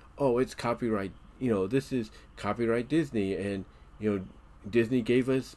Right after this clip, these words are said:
permission to do this." They know if they put that out there, they're screwed.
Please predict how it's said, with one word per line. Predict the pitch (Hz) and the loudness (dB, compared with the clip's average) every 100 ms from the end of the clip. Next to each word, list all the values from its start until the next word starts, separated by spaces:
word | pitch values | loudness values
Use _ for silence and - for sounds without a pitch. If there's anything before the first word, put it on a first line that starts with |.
| - | -4
permission | 139 143 143 | 0 0 0
to | 147 | -4
do | 151 185 | -2 -2
this." | 120 - | -2 -4
They | - 175 | 0 2
know | 208 180 | 2 0
if | |
they | 175 180 | -2 -4
put | 175 151 | -4 -4
that | 135 123 | -4 -2
out | 143 - | -4 -4
there, | 104 98 - - - - - | -4 -4 -8 -16 -20 -20 -4
they're | 139 | 0
screwed. | 135 - 143 107 - | 0 -2 0 0 0